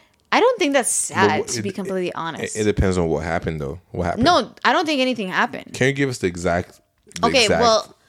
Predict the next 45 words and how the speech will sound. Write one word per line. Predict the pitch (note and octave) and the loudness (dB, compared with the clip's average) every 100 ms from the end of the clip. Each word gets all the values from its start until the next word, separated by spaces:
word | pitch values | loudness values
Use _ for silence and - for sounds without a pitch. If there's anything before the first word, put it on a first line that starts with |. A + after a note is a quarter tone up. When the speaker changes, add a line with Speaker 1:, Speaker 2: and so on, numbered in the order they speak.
| _ | _
Speaker 2:
scenario | - - F#2 E2 D2 D2 | -6 -2 0 0 -2 -4
right | D2 D#2+ | -8 -10
here? | E2 D#2+ - | -12 -14 -14
Speaker 1:
<sighs> | - - - - - - - - _ _ A3+ | -10 -10 -10 -14 -16 -20 -20 -20 _ _ 0
Well, | C4 | 2
Speaker 2:
And, | C#4 | 4
Speaker 1:
the | D4 | 4
Speaker 2:
and | D4 | 4
if | C#4+ | 6
Speaker 1:
scenario | D#4+ | 4
Speaker 2:
that | F4+ D4+ | 4 2
Speaker 1:
that | |
I | C#4 | 4
was | C4+ - | 2 0
Speaker 2:
friend | B3+ C4 | -2 -4
Speaker 1:
thinking | C#4 | -4
about | C#4+ C#4+ C#4+ - | -2 0 0 0
is, | G#3 F#3+ | -4 0
like, | F#3+ F3+ | 0 0
I | F#3+ F#3+ | -2 -2
moved | F#3 G3 F#3 - - | -2 -2 -4 -6 -6
to | F3 | -6
a | |
different | D#3+ - E3+ | -6 -8 -8
city. | - F3 - - _ _ _ _ _ - | -6 -6 -8 -12 _ _ _ _ _ -4
Like, | F#3+ | 2
I | |
have | G#3 | 2
a | A#3 | 4
lot | G#3+ G3 | 4 2
of | F#3+ | 0
friends | G3 F3+ F3+ - | -2 -2 -2 2
that | F3 E3 - | 2 2 0
I | F3+ E3+ D#3+ D#3+ D#3 D#3 - _ _ _ _ _ _ _ | 2 2 2 0 -2 -6 -12 _ _ _ _ _ _ _
had | - F#3+ F3 E3 D#3 F#3+ _ - | -2 2 4 2 -4 -12 _ -8
when | F3 F3 | 0 2
I | D#3+ | 2
was | D#3 D3+ - | 2 0 -2
in | - F3+ D#3+ D#3 D3 - _ - | -2 -2 -2 -6 -10 -12 _ -6
Canada. | A3 F#3 D#3 - - - _ _ _ | 0 2 0 -2 -8 -10 _ _ _
And | F#3 | -2
then | F3+ | 0
once | F3 F3 | 0 0
I | D#3 | 0
left, | E3 G#3 D3+ C3 - - | 2 4 4 0 -6 -18